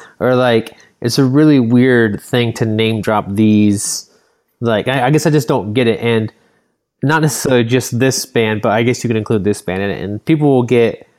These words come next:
so, like, associated with these bands, like you said, they'll just defend them to death no matter what because they like them. But there's a, there's an argument to be made of, like, you don't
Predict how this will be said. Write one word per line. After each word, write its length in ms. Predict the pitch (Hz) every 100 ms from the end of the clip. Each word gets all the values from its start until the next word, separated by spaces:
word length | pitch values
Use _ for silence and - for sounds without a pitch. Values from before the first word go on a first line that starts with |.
| _ _ _
so, 280 | - 147 147
like, 220 | 139 117
associated 560 | 117 - 135 - 120 110
with 160 | 107
these 180 | 113 107
bands, 340 | - 113 104
like 140 | 107 104
you 80 | 107
said, 160 | 117
they'll 140 | 104 107
just 220 | 110 -
defend 400 | 113 - 135 123
them 120 | 113
to 120 | - 104
death 340 | 117 113 -
no 80 | 110
matter 240 | 110 104
what 280 | 101 117 -
because 260 | 117 123 104
they 120 | 104
like 300 | 104 131 -
them. 260 | 117 104 - - _ _ _ _ 131
But 640 | 120 139 127 113 - _ _ _ _ _ _
there's 180 | 143 127
a, 60 | 131
there's 260 | 135 131
an 120 | 120
argument 440 | 113 190 180 151 127
to 60 | 120
be 180 | 123
made 380 | 120 113 110 110
of, 200 | - 107
like, 260 | 113 107 135
you 80 | 143
don't 280 | 147 139